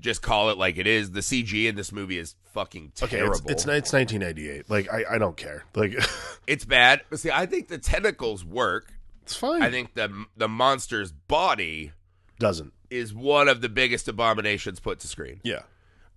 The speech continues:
Speaker 1: Not size and it's an abomination from the depths. Like, it looks
Speaker 2: It looks bad.
Speaker 1: horrendous. But if you keep it just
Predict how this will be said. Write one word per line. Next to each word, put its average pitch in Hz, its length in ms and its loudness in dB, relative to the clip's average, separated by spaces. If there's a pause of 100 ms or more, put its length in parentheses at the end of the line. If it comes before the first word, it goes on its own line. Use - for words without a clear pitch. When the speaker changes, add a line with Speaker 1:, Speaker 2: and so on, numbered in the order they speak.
Speaker 1:
Not 170 380 8 (160)
size 135 460 0
and 120 80 -2
it's 117 120 -6
an 127 80 -4
abomination 110 640 0
from 107 100 -2
the 95 120 -8
depths. 104 280 2
Like, 92 240 -6
it 143 220 -2
looks 117 300 -2
Speaker 2:
It - 20 4
looks 147 160 2
bad. 78 300 -6 (640)
Speaker 1:
horrendous. 101 840 -6 (1000)
But 147 120 2
if 156 60 0
you 165 100 -6
keep 214 240 -4
it - 60 -4
just 151 340 -2